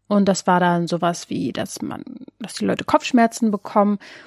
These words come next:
äh, Migräne, dass denen schwindelig wird, dass sie sich schlapp fühlen, äh, dass der Kreislauf spinnt, dass, ähm, es zu Schmerzen in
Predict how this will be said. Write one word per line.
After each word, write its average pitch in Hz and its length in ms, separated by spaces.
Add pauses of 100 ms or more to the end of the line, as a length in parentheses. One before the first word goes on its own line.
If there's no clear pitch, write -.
(360)
äh, 202 240
Migräne, 214 1300
dass 196 180
denen 233 160
schwindelig 247 520
wird, 196 320
dass 202 120
sie 220 80
sich 202 360
schlapp - 440
fühlen, 208 880 (220)
äh, 214 80 (100)
dass 226 120
der 240 100
Kreislauf 214 640
spinnt, 208 680 (580)
dass, 202 480
ähm, 196 360
es 202 180
zu 226 140
Schmerzen 208 640
in 190 220